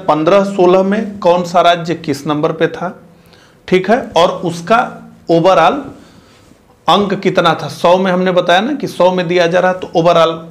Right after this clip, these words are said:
अंक कितना था। और फिर दो हज़ार सत्रह अठारह में जो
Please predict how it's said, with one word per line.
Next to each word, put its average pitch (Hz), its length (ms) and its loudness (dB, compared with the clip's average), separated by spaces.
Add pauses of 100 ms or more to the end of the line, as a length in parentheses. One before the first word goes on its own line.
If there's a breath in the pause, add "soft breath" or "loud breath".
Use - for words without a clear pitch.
अंक 160 200 -2
कितना 170 300 -2
था। 202 240 -10 (420 loud breath)
और 185 160 4
फिर 220 260 2 (460 loud breath)
दो 175 260 6
हज़ार 214 300 4
सत्रह 220 560 2
अठारह 139 400 2
में 127 240 -4
जो 165 100 -2